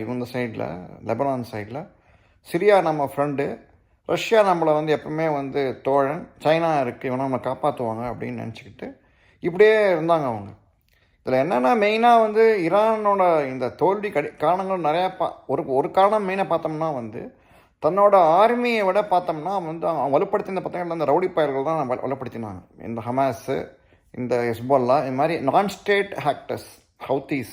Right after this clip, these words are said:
இவங்க மாதிரி எல்லா-, எல்லாருமே பார்த்து தீவிரவாத குழுக்கள் தான். அவரை கவனிச்சு பார்த்தீங்கன்னா, ஹவுத்தீஸாக இருக்கட்டும் சரி, இந்த பக்கமாக ஹமாஸும் சரி, அங்கே ஹெஸ்போல்லாவுமே சரி, எல்லாருமே வந்து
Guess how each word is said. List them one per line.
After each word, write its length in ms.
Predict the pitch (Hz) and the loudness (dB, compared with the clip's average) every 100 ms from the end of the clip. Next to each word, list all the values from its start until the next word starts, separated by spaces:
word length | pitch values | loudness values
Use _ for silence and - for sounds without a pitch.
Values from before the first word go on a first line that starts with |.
| 131 | -8
இவங்க 180 | 117 120 | -6 -2
மாதிரி 180 | 127 120 - _ _ _ _ _ _ - | -2 -4 -12 _ _ _ _ _ _ -10
எல்லா-, 400 | 127 151 202 240 185 | 0 6 8 6 4
எல்லாருமே 320 | 202 226 247 | 4 6 4
பார்த்து 260 | 233 208 214 | 4 0 4
தீவிரவாத 340 | 226 220 202 196 | 8 10 8 6
குழுக்கள் 280 | 185 175 180 | 2 4 4
தான். 100 | 170 | 4
அவரை 180 | 165 156 135 | 4 2 0
கவனிச்சு 260 | 147 - | -2 0
பார்த்தீங்கன்னா, 440 | 139 131 120 113 107 _ - | 0 0 -4 -8 -12 _ -8
ஹவுத்தீஸாக 420 | 120 135 160 160 151 | -6 -4 -4 -2 -2
இருக்கட்டும் 360 | 139 139 156 - | -2 -6 -8 -4
சரி, 180 | 143 151 151 - 127 | -4 -4 -8 -12 -8
இந்த 120 | 135 | -4
பக்கமாக 540 | 147 147 160 147 127 113 | -6 -6 -4 -4 -4 -4
ஹமாஸும் 420 | 135 151 156 156 - | -2 -2 -2 -8 -6
சரி, 200 | 143 165 - - _ _ - | -6 -6 -10 -18 _ _ -4
அங்கே 120 | 139 | -4
ஹெஸ்போல்லாவுமே 580 | 120 131 165 170 165 165 156 | 0 4 6 6 4 -2 -2
சரி, 140 | 123 - - _ _ _ _ _ _ - | -4 -4 -12 _ _ _ _ _ _ 0
எல்லாருமே 400 | 139 185 214 247 233 | 6 6 6 4 4
வந்து 160 | 220 | 4